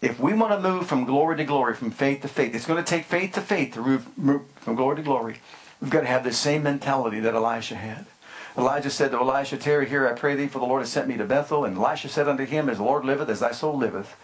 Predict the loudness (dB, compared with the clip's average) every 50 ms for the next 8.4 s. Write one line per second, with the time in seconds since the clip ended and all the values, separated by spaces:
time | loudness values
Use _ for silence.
0 | -20 -20 -12 -8 -4 -2 0 0 -2 -4 -6 -12 -20 _ _ _ _ _ -4 -2
1 | -2 -2 -2 -4 -8 -14 -20 _ _ _ _ -2 0 0 0 -2 -4 -6 -14 _
2 | _ _ _ -6 -2 0 0 0 0 -2 -4 -6 -8 -12 -20 -20 _ _ -12 -10
3 | -8 -8 -8 -10 -8 -4 -2 -2 -2 -2 -6 -12 -16 -18 -20 _ _ _ _ _
4 | _ _ _ -8 -4 -2 0 0 0 2 2 2 2 0 -2 -4 -8 -12 -6 -2
5 | 0 0 0 0 0 0 0 0 0 -2 -4 -2 0 0 0 0 -2 -8 -10 -12
6 | -12 -16 -20 -20 -20 -20 -20 _ _ _ _ _ _ _ _ _ _ _ _ _
7 | _ _ -2 0 2 2 2 2 0 0 0 0 0 0 0 0 0 0 -2 -2
8 | -2 -2 -2 -4 -4 -8 -12 -12